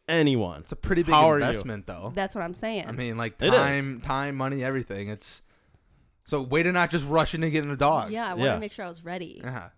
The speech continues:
Speaker 1: Yeah, well, you waited until the time was right.
Speaker 3: I
Speaker 1: We went and
Speaker 3: did.
Speaker 1: got Bella.
Speaker 3: We did.
Speaker 1: And then how long, was it, like, two years before you got Bo?
Speaker 3: Yes, because, yeah, about two, two and a half years.
Speaker 1: Now, what's the deal with Bo? Because, uh, you have,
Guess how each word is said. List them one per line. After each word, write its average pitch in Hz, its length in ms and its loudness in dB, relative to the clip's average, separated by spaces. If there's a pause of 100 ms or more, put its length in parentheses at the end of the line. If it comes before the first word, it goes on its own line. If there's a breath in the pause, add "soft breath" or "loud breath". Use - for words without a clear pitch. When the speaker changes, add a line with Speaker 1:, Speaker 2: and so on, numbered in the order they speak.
(300)
Speaker 1:
Yeah, 156 160 0
well, 120 180 -2
you 123 100 2
waited 131 160 2
until 143 180 -4
the 147 60 -4
time 147 140 -4
was 156 120 -4
right. 101 200 -2
Speaker 3:
I - 20 -2
Speaker 1:
We 117 160 -4
went 120 140 2
and 147 60 -4
Speaker 3:
did. - 20 0
Speaker 1:
got 151 160 2
Bella. 101 360 0 (120)
Speaker 3:
We 190 80 -8
did. 170 200 -6
Speaker 1:
And 127 100 2
then 135 140 2
how 147 680 2
long, 113 260 -2
was 104 160 -4
it, 92 120 -12
like, 87 160 -10
two - 140 -6
years 151 260 -2
before 143 240 -8
you 135 60 -4
got 131 160 -2
Bo? 165 280 -2 (520)
Speaker 3:
Yes, 208 580 -8
because, 185 500 -4
yeah, 185 160 -2 (140)
about 226 200 -2
two, 214 440 -2
two - 120 -10
and 190 80 0
a 190 40 -2
half - 200 -8
years. - 380 -10 (220)
Speaker 1:
Now, 123 100 -4
what's 156 160 -4
the 185 80 0
deal 175 140 4
with 160 180 0
Bo? 104 280 2
Because, 107 440 -4 (100)
uh, 139 120 -4
you 135 180 4
have, 160 260 4